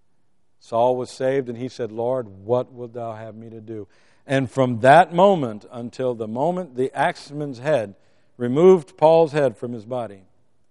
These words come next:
Paul was faithful to his commitment to the Lord. At no place in the Scripture do we see where Paul was not faithful to God. A new creature.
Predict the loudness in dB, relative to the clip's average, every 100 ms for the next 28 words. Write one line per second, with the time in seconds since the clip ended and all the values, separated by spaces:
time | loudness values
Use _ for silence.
0 | _ _ _ _ _ _ _ _ _ _
1 | _ _ -2 0 -2 -6 -18 _ -8 -6
2 | -8 _ -20 _ _ _ _ _ _ _
3 | _ _ -12 -8 -8 -10 -12 -8 -10 -12
4 | -20 _ _ _ _ _ _ _ _ _
5 | _ _ -14 -8 -2 -2 -2 -6 _ _
6 | _ -16 -4 2 2 4 4 2 0 -12
7 | -10 -4 -4 -4 -18 -20 _ _ _ _
8 | _ -8 -6 -6 -10 -8 -6 -6 -8 -14
9 | -6 -4 -4 -8 _ _ _ _ _ _
10 | _ _ -20 -10 -8 -8 -4 -4 -6 -18
11 | -20 -20 -20 _ _ _ _ _ _ _
12 | _ _ _ _ _ _ _ _ _ _
13 | _ _ _ _ _ _ -8 0 0 4
14 | 2 2 -8